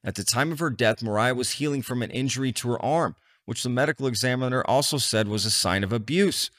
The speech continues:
However, a pediatric orthopedic surgeon who reviewed the evidence concluded that the medical examiner's testimony was misleading, and there is nothing about Mariah's fracture that indicates that it was the result of an intentional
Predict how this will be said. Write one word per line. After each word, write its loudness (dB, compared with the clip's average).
However, 4
a -18
pediatric 0
orthopedic -2
surgeon 0
who -4
reviewed -2
the 2
evidence 0
concluded -2
that -6
the -8
medical 0
examiner's -2
testimony 0
was -4
misleading, 2
and 4
there 4
is 2
nothing 4
about 6
Mariah's 4
fracture 4
that -2
indicates -2
that -2
it 0
was -4
the -2
result 0
of -4
an 0
intentional 0